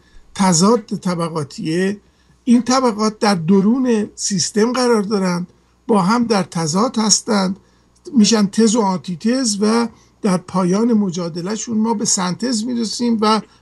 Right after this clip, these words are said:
به یه وضع موجود جدیدی. اما تمام این بحث، بحث تغییر درونزای سیستمه. یعنی آقای کارل مارکس میاد یک سیستم رو در نظر می‌گیره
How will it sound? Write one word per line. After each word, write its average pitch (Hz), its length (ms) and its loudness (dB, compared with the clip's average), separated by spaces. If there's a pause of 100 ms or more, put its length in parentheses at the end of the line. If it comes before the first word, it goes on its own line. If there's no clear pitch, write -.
به 233 100 0
یه 226 120 6
وضع 226 300 0
موجود 202 380 -2
جدیدی. 170 800 -4 (840)
اما 294 340 2 (680)
تمام 240 380 0 (120)
این 226 300 2
بحث، 262 460 0
بحث 220 400 0 (580)
تغییر 214 540 2
درونزای 202 1080 4
سیستمه. 151 640 -6 (420)
یعنی 220 320 2 (340)
آقای 190 360 0 (340)
کارل 180 280 0
مارکس 208 420 0
میاد 233 280 2
یک 226 160 -2
سیستم 233 540 -2
رو 190 100 -2
در 175 180 -2
نظر 165 340 0
می‌گیره 220 560 0